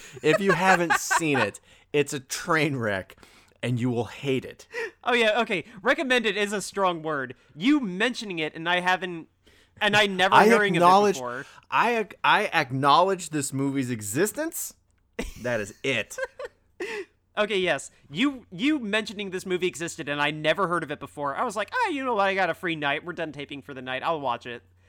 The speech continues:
Speaker 2: Okay, I'll finish my hot take with this. This movie sucks.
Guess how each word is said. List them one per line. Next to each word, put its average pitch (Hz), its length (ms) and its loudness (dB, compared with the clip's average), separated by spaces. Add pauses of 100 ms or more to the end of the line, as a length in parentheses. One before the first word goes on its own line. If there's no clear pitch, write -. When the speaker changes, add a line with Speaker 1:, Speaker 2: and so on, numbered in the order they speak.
(1700)
Speaker 2:
Okay, 180 380 -4
I'll 240 120 4
finish 247 240 -2
my 214 120 0
hot 185 200 2
take 190 100 -6
with 165 140 -10
this. 135 260 -10 (160)
This - 180 -4
movie 151 240 -4
sucks. - 1160 -4